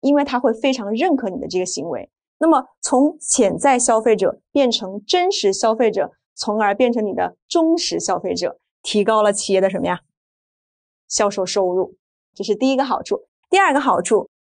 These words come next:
a corporate image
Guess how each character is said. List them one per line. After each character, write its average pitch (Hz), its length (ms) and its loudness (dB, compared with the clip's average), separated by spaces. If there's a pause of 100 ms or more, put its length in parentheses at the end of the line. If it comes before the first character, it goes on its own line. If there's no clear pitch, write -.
a 220 200 2
corporate 226 920 2
image 277 880 4